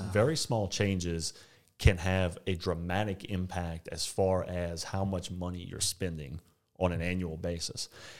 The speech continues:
Speaker 2: And so we did some of that over the course of the last probably five or six years. The tax collections in both property taxes and sales taxes,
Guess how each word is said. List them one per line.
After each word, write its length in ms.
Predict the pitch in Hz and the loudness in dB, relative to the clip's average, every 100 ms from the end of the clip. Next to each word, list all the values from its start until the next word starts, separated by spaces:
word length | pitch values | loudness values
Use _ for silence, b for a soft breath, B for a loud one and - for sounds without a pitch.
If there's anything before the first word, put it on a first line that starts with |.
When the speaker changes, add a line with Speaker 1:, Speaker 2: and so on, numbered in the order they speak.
| B | B
Speaker 2:
And 180 | 113 110 | 4 6
so 440 | 131 117 113 90 B B - | 10 10 8 4 B B 2
we 120 | 160 | 4
did 200 | 123 143 | 8 6
some 160 | - 185 | 6 6
of 60 | 160 | 8
that 300 | 95 101 - b b b b - | 6 4 -4 b b b b 4
over 140 | 113 | 6
the 100 | 113 | 6
course 280 | - 117 110 | 4 6 6
of 40 | 110 | 4
the 60 | |
last 340 | 104 104 104 - | 4 6 4 4
probably 220 | 107 107 | 4 4
five 220 | 92 98 | 2 2
or 60 | 101 | 2
six 300 | - 101 - | 0 -2 -2
years. 340 | 98 95 98 | 0 0 0
The 100 | - | -4
tax 400 | 85 - 110 107 | -8 -2 0 0
collections 720 | - 95 87 85 - 80 80 - | 0 -2 -2 -4 -4 -6 -8 -4
in 140 | 92 | 4
both 180 | 92 90 | 4 6
property 300 | 101 98 101 | 4 4 0
taxes 460 | 98 98 95 92 82 | 0 0 -2 -6 -6
and 100 | 80 | -2
sales 260 | 104 101 | 0 0
taxes, 440 | - 85 - - | -2 -4 -4 -4